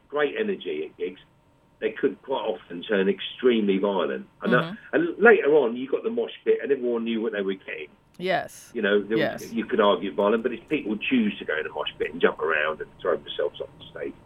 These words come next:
Speaker 2: But you
Speaker 1: et cetera. But back then, it was, um, you know, well, what, what punk rock did here was, was it gave, it gave the people, it gave the freaks a chance to go out and be somebody. You know, you
Speaker 2: Mm-hmm.
Speaker 1: didn't have to,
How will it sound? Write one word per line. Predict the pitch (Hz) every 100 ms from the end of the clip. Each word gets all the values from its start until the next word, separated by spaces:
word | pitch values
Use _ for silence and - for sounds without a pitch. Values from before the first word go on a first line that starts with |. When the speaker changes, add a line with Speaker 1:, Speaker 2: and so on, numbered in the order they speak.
| - -
Speaker 2:
But | 190 202
you | -
Speaker 1:
et |
cetera. | - 107
But | 156
back | 160 113
then, | 120 92 87 _ _ _ _
it | 110
was, | 113 110 117
um, | 113 104 101 - - - - _ -
you | 113
know, | 95 95 - - - -
well, | 147 170
what, | 233 -
what | 220 220
punk | 190 175 135
rock | 147 -
did | 131 117
here | 117 127 95
was, | 95 110 -
was | 120
it | 123 135
gave, | 185 180 -
it | 135 131
gave | 190 180
the | 147
people, | 147 156 147 - 131 120 - - - -
it | 120
gave | 220 202
the | - -
freaks | 165 147 - 110
a |
chance | - 131 110
to | 123
go | 117 113
out | 113 101
and | 98
be | 110 101 -
somebody. | 80 73 - 60 - _ - -
You | 107
know, | 87
you | 95
Speaker 2:
Mm-hmm. | 143
Speaker 1:
didn't | 147 123
have |
to, | 117